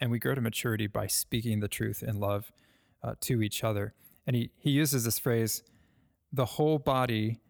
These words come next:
makes itself grow in love." And so I think it's just a, it's a great, uh, passage that just kinda, uh, reminds us that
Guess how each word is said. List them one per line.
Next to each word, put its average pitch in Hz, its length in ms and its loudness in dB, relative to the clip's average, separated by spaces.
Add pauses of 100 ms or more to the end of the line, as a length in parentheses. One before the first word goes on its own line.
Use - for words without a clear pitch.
(200)
makes 123 560 2
itself 120 580 0
grow 113 520 0 (280)
in 104 240 -2
love." 107 380 -4 (600)
And 113 160 0
so 110 420 2 (340)
I 135 60 0
think 139 140 2
it's 117 100 0
just 143 160 0
a, 110 280 0 (100)
it's - 160 -4
a - 20 0
great, 120 520 0 (280)
uh, 107 200 -2
passage 117 520 -2
that 104 140 -10
just 123 120 -8
kinda, 104 300 -4 (600)
uh, 107 220 -8 (480)
reminds 139 460 2
us 113 280 0
that 107 440 0